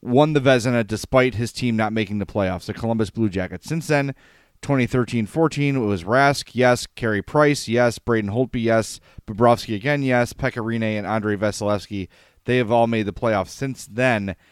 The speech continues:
So from what I can tell, uh, Bobrovsky is the only s-, uh, exception, but if Lehner keeps playing the way he's playing, which is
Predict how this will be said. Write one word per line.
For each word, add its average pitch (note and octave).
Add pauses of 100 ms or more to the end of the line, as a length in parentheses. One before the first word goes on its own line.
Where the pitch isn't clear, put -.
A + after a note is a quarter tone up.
(240)
So C3
from B2+
what E3
I B3
can A3
tell, A2+ (480)
uh, A2+ (260)
Bobrovsky E3+
is D#3
the C#3
only D#3
s-, D#3
uh, - (100)
exception, B2+
but A#3+ (440)
if C3
Lehner B3
keeps G#3+
playing D#3+
the C3
way B2
he's A2+
playing, F#2
which G#3+
is A#3